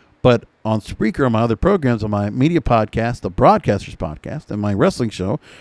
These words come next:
the Wrestling is Real Podcast, different story. But what they're doing here is I wanna find out: am I gonna have to start paying for that? Or can you still be a random podcaster like myself that can go ahead and continue to go ahead and post our content up there, put the R S S feed up there, and host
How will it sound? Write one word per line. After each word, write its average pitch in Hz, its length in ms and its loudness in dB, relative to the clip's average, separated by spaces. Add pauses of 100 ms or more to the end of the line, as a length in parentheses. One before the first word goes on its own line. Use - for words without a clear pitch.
(120)
the 127 120 4
Wrestling 123 300 4
is 98 120 -2
Real 196 120 6
Podcast, 107 540 2 (300)
different 92 240 -4
story. - 340 -10 (720)
But 123 260 6 (720)
what 139 140 2
they're 131 100 -10
doing 202 240 4
here 160 240 6
is 117 220 2
I 147 120 4
wanna 185 200 4
find 131 280 2
out: - 180 0
am 127 120 0
I 160 60 4
gonna 196 160 0
have 160 140 2
to 139 80 -8
start - 260 -2
paying 240 320 0
for - 140 -4
that? 92 180 -4 (340)
Or 143 100 6
can 143 140 0
you 139 80 0
still 185 200 4
be 165 100 4
a 131 220 4 (240)
random 143 300 2
podcaster 160 460 2
like 131 120 0
myself 139 500 2 (320)
that 151 120 2
can 135 140 0 (220)
go 139 120 4
ahead 139 140 8
and 127 100 -2
continue 151 280 0
to 135 60 4
go 131 100 2
ahead 120 140 6
and 107 100 -6
post 143 480 4 (320)
our 131 140 2
content 131 420 2
up 160 140 0
there, 117 140 4
put 143 180 -2
the 127 80 2
R 120 100 6
S 107 100 -2
S 117 120 -4
feed 123 180 4
up 110 120 2
there, 120 200 2
and 143 180 0
host 123 440 4